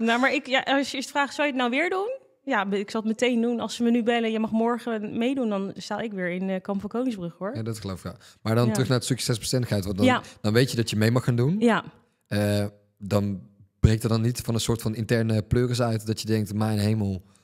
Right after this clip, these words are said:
Speaker 1: Nee,
Speaker 2: dan moet
Speaker 1: niet
Speaker 2: ik daar
Speaker 1: eens.
Speaker 2: naartoe? Ook niet de dag v-, dat het, dat het dan gaat gebeuren?
Speaker 1: Ehm, nou, dan, dan ga je, ben je op van de stress natuurlijk. Dan, dan heb je zenuwen. Dan denk je, holy shit, wat ga ik doen? Ik ga het echt doen, hoor. Er is geen weg meer terug.
Speaker 2: Wat gebeurt er dan met jou?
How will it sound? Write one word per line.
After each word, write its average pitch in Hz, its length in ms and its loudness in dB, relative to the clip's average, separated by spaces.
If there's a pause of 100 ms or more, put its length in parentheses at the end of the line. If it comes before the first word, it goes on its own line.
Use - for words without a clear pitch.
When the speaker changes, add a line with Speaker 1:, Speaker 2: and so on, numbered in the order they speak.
(100)
Speaker 1:
Nee, 247 140 2
Speaker 2:
dan 302 100 6
moet - 80 4
Speaker 1:
niet 330 80 4
Speaker 2:
ik 339 60 2
daar - 120 4
Speaker 1:
eens. - 140 0
Speaker 2:
naartoe? 147 240 0
Ook 120 120 2
niet 147 140 -2
de 151 80 -2
dag 135 200 0
v-, - 180 -2 (140)
dat 123 200 -2
het, 131 100 -6 (160)
dat 123 160 0
het 139 80 -8
dan 147 120 0
gaat 139 160 -4
gebeuren? 151 380 0 (120)
Speaker 1:
Ehm, 285 720 2
nou, 208 160 2
dan, 214 180 2
dan 208 100 2
ga 208 100 -4
je, 214 80 -2
ben 196 180 -2
je 196 120 2
op 196 160 -6
van 196 100 -6
de 185 60 -2
stress 165 280 -4
natuurlijk. 160 440 -6
Dan, 202 280 0
dan 226 240 2
heb 247 140 -2
je 196 80 -4
zenuwen. 165 520 0
Dan 160 120 -6
denk 170 160 -4
je, 196 80 0
holy 208 640 2
shit, - 560 -2
wat 202 120 -4
ga 202 120 -2
ik 185 100 -4
doen? 180 400 -4
Ik 214 120 -6
ga 202 100 -2
het 190 100 0
echt 208 180 -4
doen, 220 180 2
hoor. 185 100 -2
Er 196 100 0
is 214 100 0
geen 220 140 0
weg 240 140 -2
meer 220 100 -4
terug. 190 460 -6
Speaker 2:
Wat 107 140 -6
gebeurt 113 200 0
er 113 60 -6
dan 117 100 -2
met 120 80 -2
jou? 120 220 0